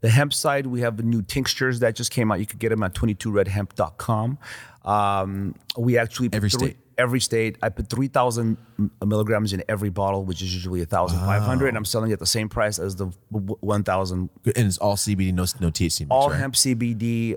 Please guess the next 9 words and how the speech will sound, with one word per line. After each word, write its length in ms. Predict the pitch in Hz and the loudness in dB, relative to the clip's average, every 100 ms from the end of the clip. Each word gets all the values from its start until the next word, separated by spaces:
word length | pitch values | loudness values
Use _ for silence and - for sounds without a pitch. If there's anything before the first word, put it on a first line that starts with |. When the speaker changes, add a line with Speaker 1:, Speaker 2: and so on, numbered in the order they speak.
| - | 2
Speaker 1:
Um, 720 | 104 101 92 87 92 92 - - _ - _ _ | 2 2 0 -2 -6 -8 -14 -20 _ -20 _ _
the, 280 | 107 113 110 - | 0 2 2 -2
the 180 | 107 104 | -4 -4
terps 400 | - 123 107 117 | 0 -2 0 -2
are 120 | 107 - | -2 0
all 220 | 107 107 | 0 0
steam 360 | - - 110 101 | 0 2 2 2
driven, 380 | 104 98 104 110 | 0 0 -2 -2
s-, 360 | - - - | -4 -2 -2